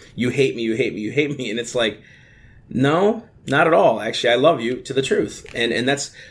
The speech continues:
the duty that Jesus told us to it. And if there are people who hate you and they're Christians, they're probably not Christian. You know, the fruit shows.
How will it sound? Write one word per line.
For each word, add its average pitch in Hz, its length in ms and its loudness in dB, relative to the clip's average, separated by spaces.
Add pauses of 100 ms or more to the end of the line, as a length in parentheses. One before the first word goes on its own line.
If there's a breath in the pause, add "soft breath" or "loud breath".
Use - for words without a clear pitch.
(120)
the 135 100 2
duty 151 280 4
that 107 180 0
Jesus 143 340 0
told 170 180 0
us 135 120 0
to 110 160 2
it. - 80 0
And 135 140 2
if 143 120 0
there 156 140 2
are 160 180 2
people 143 280 2
who 127 120 0
hate 110 300 -2
you 120 100 2
and 113 80 2
they're 110 140 0
Christians, 110 560 -6 (760 loud breath)
they're - 120 -4
probably 233 440 0
not 160 240 0
Christian. 127 540 -2
You 117 100 -6
know, 131 140 2
the 127 120 -2
fruit 247 300 0
shows. 117 600 0